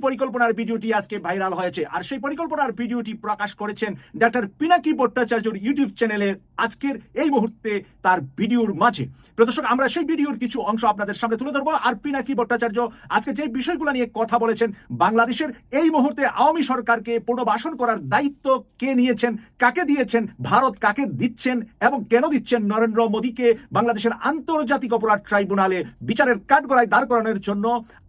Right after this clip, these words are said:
আন্তর্জাতিক অপরাধ ট্রাইব্যুনালে সব নথিতে ভেসে এসেছে ভারত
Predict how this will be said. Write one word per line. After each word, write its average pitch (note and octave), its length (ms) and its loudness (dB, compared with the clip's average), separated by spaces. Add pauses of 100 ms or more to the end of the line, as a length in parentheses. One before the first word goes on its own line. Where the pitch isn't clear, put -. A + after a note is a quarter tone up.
(100)
আন্তর্জাতিক B3+ 520 -2
অপরাধ A3 280 0
ট্রাইব্যুনালে G#3+ 420 0 (140)
সব C4+ 140 2 (140)
নথিতে C4 320 0 (120)
ভেসে G3 180 0 (100)
এসেছে A3+ 260 0 (380)
ভারত A3+ 300 2